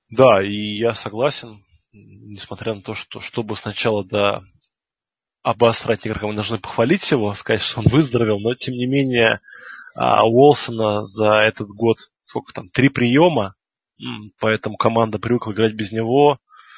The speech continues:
команда играет через короткий пас, через Маккафри, да, через, э, э, Стюарта, поэтому я думаю, что очень он будет мало вовлечен,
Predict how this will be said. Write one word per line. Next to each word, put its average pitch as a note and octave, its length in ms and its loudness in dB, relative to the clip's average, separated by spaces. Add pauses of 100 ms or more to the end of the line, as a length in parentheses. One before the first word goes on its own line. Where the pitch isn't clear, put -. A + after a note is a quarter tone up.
(160)
команда G#2 400 0
играет G2+ 260 -2
через G#2+ 260 -6
короткий - 380 -6
пас, - 540 2 (320)
через G#2+ 280 -8
Маккафри, A2+ 720 0 (140)
да, G#2+ 420 -2
через, G#2 580 -12
э, G#2+ 260 -10 (920)
э, A#2+ 220 -4
Стюарта, B2 800 2 (100)
поэтому G#2+ 600 -6 (1000)
я A#2 160 4
думаю, A#2 280 -2
что - 240 -6
очень A2 480 -2 (140)
он G#2+ 260 -10
будет G#2+ 320 -6
мало A2 280 -2
вовлечен, G#2 640 -4